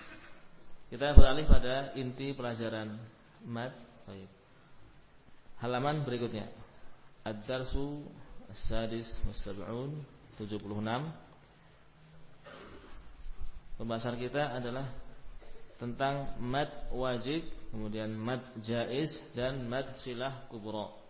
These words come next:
Tiga jenis mat ini adalah mat far'i karena sebab atau karena bertemunya mat dengan hamzah. Ya. Coba pada awal pelajaran tujuh puluh enam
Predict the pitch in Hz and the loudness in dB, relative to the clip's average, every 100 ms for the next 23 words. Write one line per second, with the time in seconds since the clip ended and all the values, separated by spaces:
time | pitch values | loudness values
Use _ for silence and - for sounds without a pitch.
0 | - - - - - - - - - - | -20 -20 -20 -20 -20 -20 -20 -20 -20 -20
1 | - - - - - - 151 147 151 147 | -20 -20 -20 -20 -10 -4 0 4 4 4
2 | 139 139 135 127 123 123 139 180 202 175 | 0 0 -2 -4 -4 -4 -2 -2 -4 -8
3 | - 127 123 123 156 139 - - 131 131 | -8 -6 -2 -2 -2 -4 -10 -16 -6 -4
4 | 143 - - - - 131 123 131 143 165 | -4 -6 -10 -4 -2 0 -2 -2 -4 -4
5 | 180 - - - - - - - - - | -6 -8 -10 -10 -12 -12 -14 -16 -18 -20
6 | - 131 135 135 143 139 120 131 131 - | -12 -6 -4 -2 -2 -4 -4 -4 -4 -10
7 | - - - - - 117 127 120 131 139 | -16 -18 -16 -14 -12 -10 -8 -6 -4 -4
8 | 127 131 127 123 123 123 123 127 135 151 | -6 -6 -4 -4 -4 -4 -8 -6 -4 -4
9 | - 127 123 160 - - - - - - | -4 -4 -2 -4 -8 -16 -20 -20 -20 -8
10 | 139 131 117 90 - - - 107 101 107 | -4 -2 -4 -8 -14 -20 -20 -16 -14 -16
11 | - - - - - - - - - 120 | -20 -20 -20 -20 -20 -20 -20 -18 -4 -4
12 | - 113 - 123 123 123 151 143 135 127 | -4 -8 -8 -4 -2 0 0 -2 -4 -2
13 | 123 123 117 117 117 151 | -4 -4 -6 -6 -4 -4